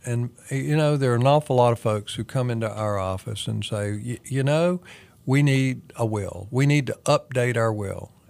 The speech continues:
A-, and that's an important thing, uh, for sure, but it always gives me a little bit of a chuckle because, uh, for most of us,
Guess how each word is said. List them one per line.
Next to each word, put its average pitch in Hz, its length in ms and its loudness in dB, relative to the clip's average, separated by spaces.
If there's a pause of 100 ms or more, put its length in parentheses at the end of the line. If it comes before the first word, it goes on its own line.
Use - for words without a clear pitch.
(140)
A-, 117 160 -4 (100)
and 110 540 -4
that's 151 320 2
an 240 60 2
important 214 640 0
thing, 147 540 -2 (640)
uh, 120 180 2
for - 200 -2
sure, 117 840 0
but 120 400 4
it 127 140 2
always 151 440 4
gives 123 280 -2
me 123 120 0
a 117 60 0
little 120 220 0
bit 117 180 -2
of 107 100 -4
a 107 60 -6
chuckle 104 720 -6 (580)
because, 117 1300 -2 (120)
uh, 110 160 -4
for - 240 0
most 185 520 2
of 104 240 0
us, 107 400 -8